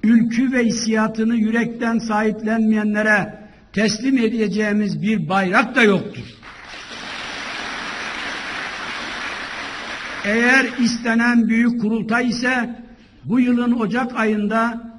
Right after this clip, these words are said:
Merkez Yönetim Kurulumuzun kararıyla belirlenen on sekiz Mart iki bin on sekiz tarihini herkes sabırla beklemelidir.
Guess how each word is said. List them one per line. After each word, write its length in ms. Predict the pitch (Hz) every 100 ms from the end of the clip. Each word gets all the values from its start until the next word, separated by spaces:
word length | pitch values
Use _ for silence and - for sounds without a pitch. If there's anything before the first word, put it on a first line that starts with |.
| -
Merkez 480 | 151 208 208 233 208
Yönetim 480 | 208 220 214 254 -
Kurulumuzun 640 | 202 214 214 208 208 220
kararıyla 640 | 190 196 202 214 220 208
belirlenen 800 | 196 202 196 196 196 202 202 196 - - -
on 240 | 202 240
sekiz 440 | 226 220 - 214 190
Mart 320 | 185 214 214 - - - 226
iki 300 | 202 226 254
bin 140 | 208
on 280 | - 233 233
sekiz 540 | - 214 226 214 -
tarihini 920 | 196 190 196 196 190 196 240 240 - -
herkes 440 | 240 254 131 208
sabırla 540 | 208 185 185 202 180 175
beklemelidir. 800 | 170 170 170 160 156 - -